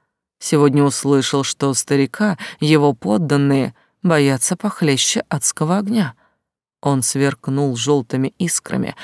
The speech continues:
в нашу сторону, но не стал уточнять, откуда это услышал. «Видела его разок, когда тот был при дворе», вспомнила Хинанда.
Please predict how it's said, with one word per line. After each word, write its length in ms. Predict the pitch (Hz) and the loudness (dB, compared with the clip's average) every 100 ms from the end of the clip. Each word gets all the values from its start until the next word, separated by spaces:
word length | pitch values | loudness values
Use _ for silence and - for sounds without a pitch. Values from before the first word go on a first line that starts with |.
| - - | -14 -2
в 100 | 147 | 0
нашу 300 | 156 - 185 | 0 -2 -4
сторону, 640 | - - 208 151 - 123 - - | -4 -2 -2 -2 -4 -6 -12 -8
но 120 | 151 | 0
не 140 | 156 143 | 2 0
стал 300 | - - - | 0 -2 -4
уточнять, 640 | - - 131 - 175 214 - - - | -4 -4 -4 0 0 -2 -8 -20 -2
откуда 600 | 156 - - 143 139 196 - | -2 -2 -4 0 2 0 -2
это 240 | 151 147 | -2 -2
услышал. 600 | 160 - 131 120 - 135 - _ _ _ _ _ _ _ _ _ _ | -2 -2 -2 -4 -6 -10 -12 _ _ _ _ _ _ _ _ _ _
«Видела 400 | 220 247 269 196 | 2 4 6 6
его 180 | 147 135 | 4 4
разок, 520 | 135 120 139 - - _ _ _ _ _ _ _ | 0 -2 -6 -10 -20 _ _ _ _ _ _ _
когда 320 | - 240 214 226 | -2 2 4 4
тот 240 | 226 190 | 4 2
был 200 | 147 170 | 2 0
при 200 | - 185 | 2 -2
дворе», 420 | 175 214 - - - _ _ _ | 0 -2 -4 -8 -20 _ _ _
вспомнила 560 | - - 143 127 131 131 | -8 -4 -2 0 0 -2
Хинанда. 540 | - 165 147 - - | -4 -4 -4 -6 -8